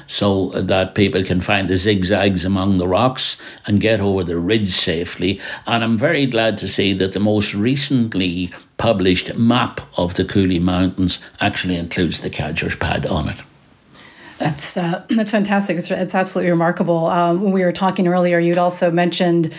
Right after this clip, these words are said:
Speaker 2: uh, some of the details about what these women were, were carrying, but also the distance that they were going. Um, so can you tell us a little bit more about, uh,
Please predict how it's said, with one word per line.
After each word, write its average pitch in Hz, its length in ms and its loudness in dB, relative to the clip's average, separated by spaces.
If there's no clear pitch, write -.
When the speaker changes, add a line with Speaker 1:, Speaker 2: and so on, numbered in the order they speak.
Speaker 2:
uh, 175 280 2
some 254 160 0
of 262 40 2
the 254 60 4
details 202 480 2
about 170 240 2
what 202 240 0
these 175 260 2
women 165 300 2
were, 156 360 2
were 160 200 2
carrying, 160 560 2
but 170 120 0
also 196 420 2
the 165 120 0
distance 160 600 -2
that 170 120 0
they 160 120 0
were 165 160 -6
going. 170 600 -2
Um, 160 280 -2
so 165 160 0
can 190 120 0
you 180 80 2
tell 180 240 2
us - 180 -2
a 175 60 0
little 170 160 2
bit 175 100 4
more 170 240 4
about, 151 560 0
uh, 151 440 -4